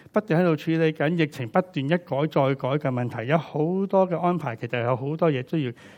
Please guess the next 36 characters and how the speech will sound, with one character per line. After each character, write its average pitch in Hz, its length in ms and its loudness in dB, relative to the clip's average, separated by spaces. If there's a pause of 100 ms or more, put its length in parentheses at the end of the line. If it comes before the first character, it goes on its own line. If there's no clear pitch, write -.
(140)
即 202 100 -2
刻 185 240 -2
要 127 140 -4
做， 117 200 -6
有 131 140 -2
好 131 120 -10 (260)
大 117 240 -8
嘅 120 560 -6
嗰 131 160 -10
啲 156 160 -6
嘅， 123 260 -6 (420)
即 180 100 0
係 151 60 2
工 165 200 -4
作 131 140 -2
量， 113 240 -8
好 127 180 -8
多， 135 240 -2 (100)
好 151 200 -6
多 190 120 4
嘅 160 160 0
來 117 200 -2
往 135 220 -4 (120)
咩？ 147 220 -2 (520)
但 151 240 0
係 151 60 0
我 143 160 -2
係 147 140 0
不 147 120 -6
斷 131 300 -4
收 170 220 0
到 151 140 -2
弟 127 140 -2
兄 147 120 0
姊 143 200 -4
妹 120 300 -4